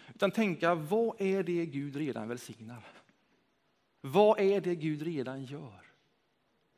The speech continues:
Och sen kliver vi in i det. Koppla på det. Och så gör vi allt vad vi kan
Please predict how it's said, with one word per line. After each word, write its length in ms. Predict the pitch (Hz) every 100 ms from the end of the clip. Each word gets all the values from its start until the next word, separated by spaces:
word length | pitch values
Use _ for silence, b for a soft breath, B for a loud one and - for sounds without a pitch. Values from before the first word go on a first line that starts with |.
| _ _ _ _ _ _ _ _ _ _ _ _ _ _ _ -
Och 100 | 147
sen 200 | 139 131
kliver 300 | 151 156 160
vi 120 | 156
in 160 | 165
i 40 | 156
det. 200 | 110 98 - _ _ _ _ _ _ _
Koppla 360 | - 160 - 160
på 380 | - 185 175 143
det. 240 | 98 - - _ _ _ _ _ _ _ _ _ _ _ _ _ _ _ _ _ _ _ _ _ _ -
Och 80 | -
så 80 |
gör 220 | 143 143 147
vi 120 | 156
allt 320 | 143 151 143
vad 80 | 143
vi 80 | 135
kan 380 | 139 - 143